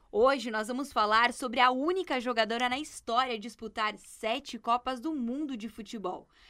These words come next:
a camisa oito da seleção feminina, a Formiga.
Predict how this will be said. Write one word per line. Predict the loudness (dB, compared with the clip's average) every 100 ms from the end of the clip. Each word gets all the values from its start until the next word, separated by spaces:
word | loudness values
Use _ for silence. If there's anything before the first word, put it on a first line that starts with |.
| -6
a | -4
camisa | -2 -4 0 2
oito | 4 4 2 0
da | -2 -2
seleção | -2 -4 -4 -6
feminina, | -4 -4 0 0 0 -4 _ _ -6
a | -4
Formiga. | -4 -4 -2 0 0 0 -2 -6